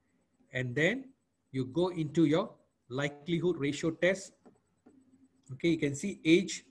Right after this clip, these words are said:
and location. And then you go into your parami-, parameter estimates. Can you see? Burger, you're comparing with fries, like what I did just now. Eh? Burger, you're getting point zero one nine, while the others are all insignificant. Insignificant. Eh?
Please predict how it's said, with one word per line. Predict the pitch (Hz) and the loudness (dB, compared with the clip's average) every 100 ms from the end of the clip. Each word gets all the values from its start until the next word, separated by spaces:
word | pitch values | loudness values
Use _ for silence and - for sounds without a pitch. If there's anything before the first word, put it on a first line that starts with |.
| _ - | _ -8
and | 127 | -4
location. | 135 143 131 - 202 - _ _ _ _ _ - | -2 0 -2 -2 -4 -4 _ _ _ _ _ -10
And | 131 | 0
then | 156 165 | 2 4
you | |
go | 131 165 | 4 2
into | 151 | 2
your | 151 | 0
parami-, | 143 143 156 165 - | 0 -2 -2 -4 -4
parameter | 160 156 165 165 180 | 0 2 0 -2 -2
estimates. | 143 131 156 139 123 - | -4 -6 -6 -6 -8 -8
Can | 147 | -6
you | 160 | -6
see? | 165 233 - _ _ - 113 | -4 -8 -10 _ _ -10 4
Burger, | 156 160 170 214 269 - - | 4 6 4 4 2 -2 0
you're | 143 | 2
comparing | 135 156 151 160 160 | 4 4 8 8 8
with | 143 | 6
fries, | 151 147 123 - - | 6 6 6 2 -4
like | 135 | 0
what | 139 160 | 6 8
I | 151 | 8
did | 156 | 8
just | 139 139 | 6 4
now. | 143 175 | 4 2
Eh? | - - - | 0 -10 2
Burger, | 139 147 160 202 | 6 6 8 10
you're | 185 | 10
getting | 139 147 165 240 - - - - - | 8 8 6 6 -6 -20 -20 -8 6
point | 165 170 156 | 10 10 10
zero | 151 165 | 10 10
one | 151 151 143 | 8 6 4
nine, | 156 208 - - _ _ _ _ - | 6 6 2 -12 _ _ _ _ 2
while | 139 147 | 6 6
the | 139 | 6
others | 139 151 185 - | 6 8 6 6
are | |
all | 147 165 240 - - _ _ - | 6 6 6 0 -20 _ _ 2
insignificant. | 135 135 139 131 120 117 - 104 - _ _ _ _ _ _ _ _ _ - | 2 4 -2 -2 -2 -4 -4 -6 -6 _ _ _ _ _ _ _ _ _ -2
Insignificant. | 139 135 135 139 135 135 131 | -2 -2 -4 -2 -2 -2 -4
Eh? | 117 | -4